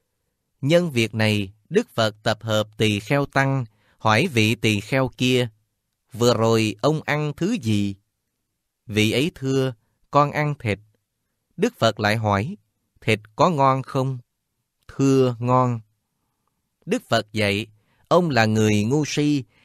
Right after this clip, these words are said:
tại sao không hỏi mà ăn thịt người?" Từ nay, ăn thịt mà không hỏi, phạm đột kiết la.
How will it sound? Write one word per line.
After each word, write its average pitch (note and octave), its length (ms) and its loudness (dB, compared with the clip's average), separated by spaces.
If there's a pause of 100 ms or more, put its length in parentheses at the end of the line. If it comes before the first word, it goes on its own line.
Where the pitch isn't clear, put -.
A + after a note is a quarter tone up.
(140)
tại A2 200 2
sao D3+ 380 0
không F3 300 -2
hỏi G#2+ 420 -2 (320)
mà A2+ 420 0
ăn E3 300 0
thịt G#2 220 -2
người?" G#2 380 0 (1800)
Từ A2+ 240 2
nay, C3+ 360 -2 (320)
ăn F3 360 -2
thịt A2+ 240 -2
mà A2+ 320 2
không E3+ 260 -2
hỏi, A2 420 -4 (260)
phạm A2+ 320 0
đột G#2 300 2
kiết G3+ 220 -2
la. B2 380 -2